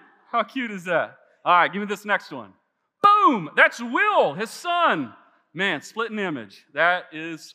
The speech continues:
awesome. Looks like the one who created me. All right, give me this next picture. That's Pastor Todd. Pastor Todd and that just lush man beard right there.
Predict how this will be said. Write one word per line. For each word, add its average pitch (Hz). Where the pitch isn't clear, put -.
awesome. 131
Looks -
like 156
the 160
one 196
who -
created 220
me. 180
All 202
right, 226
give 294
me 269
this 233
next 214
picture. 156
That's 185
Pastor 226
Todd. 196
Pastor 185
Todd 196
and 175
that 143
just 151
lush 185
man 180
beard 196
right 175
there. 185